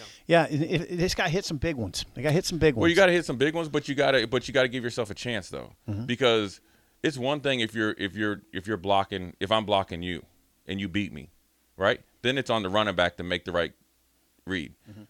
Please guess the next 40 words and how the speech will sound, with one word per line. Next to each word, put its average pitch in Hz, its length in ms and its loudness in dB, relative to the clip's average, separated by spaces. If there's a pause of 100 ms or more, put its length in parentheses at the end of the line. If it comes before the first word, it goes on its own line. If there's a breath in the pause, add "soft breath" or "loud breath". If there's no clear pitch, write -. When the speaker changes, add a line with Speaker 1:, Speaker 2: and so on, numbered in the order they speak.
(120)
Speaker 2:
But 104 140 0
it's 104 120 -4
another 127 300 2
thing 92 260 0
of 78 280 -6
if 90 180 -4
I 95 100 2
totally 98 340 -4
whiff 107 320 -2
you, 78 340 -8
Speaker 1:
Yeah. 107 220 -8 (180)
Speaker 2:
and 92 180 -4
then 90 320 -2 (480)
he's 90 140 -8
in 87 140 -2
Casey's 110 420 -2
face, 98 260 -2
and 92 140 -8
then 90 60 -8
he's 87 180 -8
in 85 220 -8
Grant's 92 320 -2
face, 87 280 -4
and 87 140 -10
then 85 80 -6
he's 82 160 -10
in 80 140 -8
Yant's 90 280 -4
face, 87 280 -4
or 87 80 -8
whoever, 87 240 -2 (180)
Speaker 1:
Mm-hmm. 104 180 -2
Speaker 2:
Ramir, 87 460 -2 (720 soft breath)
or 85 140 -2
get, 87 200 -2
whoever's 107 480 2
running 92 240 -2
the 82 60 -8
ball. 92 440 -2
Speaker 1:
Mm-hmm. 104 200 -12